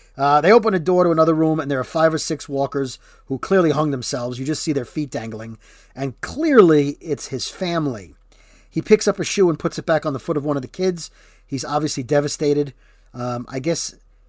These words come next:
you know, he realizes now they killed themselves because they were trapped in there. Um, we later find out why, uh, which is why he looks so distraught. Um, Michonne looks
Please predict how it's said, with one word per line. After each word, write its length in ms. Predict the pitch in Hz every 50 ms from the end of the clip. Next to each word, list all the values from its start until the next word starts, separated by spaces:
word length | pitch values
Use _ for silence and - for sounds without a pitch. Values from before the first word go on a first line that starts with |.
| _ _ _ _
you 120 | 156 143
know, 80 | 143 131
he 140 | 123 143 147
realizes 500 | 147 156 151 147 143 143 123 135 123 117
now 380 | 135 143 139 139 135 135 123 - _ _ _ _ _ _ _ _
they 220 | 117 110 147 147 143
killed 440 | - - - 190 202 185 170 165 160 - -
themselves 680 | 127 131 123 120 - - 151 135 127 127 127 120 113
because 280 | 113 127 - 131 -
they 80 | - 131
were 80 | 117 113
trapped 440 | - - 165 156 151 151 - -
in 120 | 135 117 117
there. 340 | 110 104 95 92 - 117 - - - - - - - - - - -
Um, 520 | 220 220 107 107 107 107 107 104 104 - - - - - - - - - - - - -
we 140 | 139 143 143
later 280 | 139 156 175 196 185 165
find 280 | - - 147 143 135
out 140 | 131 127 120
why, 440 | 143 180 190 190 185 185 180 170 - - - - - - - - - _ -
uh, 320 | 117 120 120 120 117 120
which 220 | 123 123 - -
is 80 | 123 123
why 160 | 127 127 127
he 120 | 113 120 120
looks 280 | 117 123 123 - -
so 220 | - 131 123 123 113
distraught. 640 | 110 107 - - - - 143 139 131 120 107 - - - - - - - - - - - - -
Um, 500 | 113 117 117 113 113 113 110 107 107 - _ _ _ _ _ _ _ _ _ _ _ _ _ _ _ _ _ - -
Michonne 460 | 139 143 131 - - 175 170 160 156
looks 320 | 165 156 - - - -